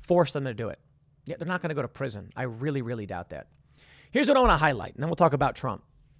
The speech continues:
This is Arizona. These are all the counties.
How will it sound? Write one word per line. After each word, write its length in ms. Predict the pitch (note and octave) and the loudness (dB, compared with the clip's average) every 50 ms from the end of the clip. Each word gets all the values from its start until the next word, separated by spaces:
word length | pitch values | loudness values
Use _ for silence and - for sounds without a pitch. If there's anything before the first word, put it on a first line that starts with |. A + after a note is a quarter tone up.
| - - - | -20 -18 -6
This 240 | A#2+ D#3 G3+ G3 | -2 -2 0 0
is 100 | A3 E3 | 0 2
Arizona. 540 | F3+ F3+ G3 F#3+ F3+ C#3+ D#3+ D3 C3+ A#2+ G#2+ - - _ - - - - - - - - - - - - - | 4 4 4 4 4 2 0 0 -2 -4 -8 -14 -20 _ -20 -20 -20 -20 -20 -20 -20 -20 -20 -20 -20 -8 0
These 160 | - E3+ D#3 | 2 4 8
are 80 | F3+ F#3 | 10 10
all 100 | F#3 F#3+ | 10 10
the 80 | F#3 - | 10 6
counties. 600 | F3 E3+ E3 C#3+ - A2+ A2 - - - - | 4 4 4 2 -2 -4 -4 -4 -4 -4 -4